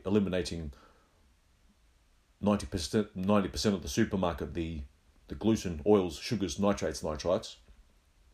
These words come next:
And then the second four, the forty-four, eliminating ninety percent of the supermarket, then introducing the four categories of micronutrients, sixty minerals, sixteen vitamins, twelve amino acids,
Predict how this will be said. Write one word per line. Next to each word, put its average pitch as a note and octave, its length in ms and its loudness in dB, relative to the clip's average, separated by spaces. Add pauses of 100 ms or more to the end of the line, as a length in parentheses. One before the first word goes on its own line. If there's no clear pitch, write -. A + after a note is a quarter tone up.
(420)
And F2 100 -6
then F2 140 -4
the D2+ 100 -6
second G#2 240 -2
four, F#2 220 0
the D2 60 -6
forty-four, F2 580 -2 (360)
eliminating F2+ 640 -2
ninety F2+ 220 0
percent F2 240 -4
of E2 60 -4
the D2+ 60 -8
supermarket, F#2+ 580 0
then D#2+ 200 -2
introducing F2+ 640 -2 (240)
the - 80 -8
four G2 160 0
categories F2+ 380 0
of E2+ 80 -4
micronutrients, G#2+ 680 0 (560)
sixty G2 300 -4
minerals, F#2+ 440 0 (520)
sixteen G2 380 -4
vitamins, F#2 520 2 (340)
twelve A#2 180 4
amino E2+ 340 2
acids, - 380 -6